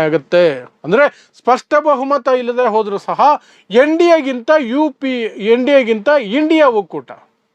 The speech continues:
ಮೇಲೆ ಹೋಗ್ತಿದೆ, ಮೇಲೆ ಹೋಗ್ತಿದೆ. So ಏನು,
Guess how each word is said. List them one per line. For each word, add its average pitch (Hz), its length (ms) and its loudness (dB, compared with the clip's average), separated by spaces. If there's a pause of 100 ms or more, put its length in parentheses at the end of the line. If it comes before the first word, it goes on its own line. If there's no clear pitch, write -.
(1300)
ಮೇಲೆ 135 220 -8 (120)
ಹೋಗ್ತಿದೆ, 123 440 -8 (1000)
ಮೇಲೆ 143 240 0 (100)
ಹೋಗ್ತಿದೆ. 123 440 -4 (800)
So 330 80 6 (880)
ಏನು, 359 200 2